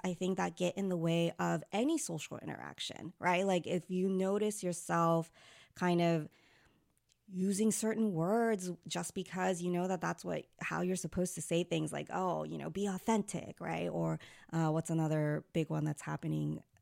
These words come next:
these days? Like, uh, all these buzzwords that are kind of throwing around, like, oh, mindfulness. Like,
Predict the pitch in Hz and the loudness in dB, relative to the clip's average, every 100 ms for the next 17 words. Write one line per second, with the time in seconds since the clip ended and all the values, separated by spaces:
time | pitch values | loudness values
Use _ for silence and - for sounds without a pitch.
0 | 117 - 113 160 - - - 78 - - | -16 -12 -10 -10 -12 -14 -12 -12 -12 -16
1 | - _ - - - - 190 208 190 156 | -20 _ -20 -20 -12 0 2 4 2 -2
2 | 170 180 170 156 156 - 117 175 170 165 | 0 0 0 -6 -8 -8 -8 -6 -6 -8
3 | - 85 98 78 117 - 233 240 190 - | -12 -12 -12 -10 -8 -4 -2 -2 -4 -8
4 | 208 196 214 233 - 214 185 175 - 185 | -4 0 2 0 0 -2 -2 -2 -2 -4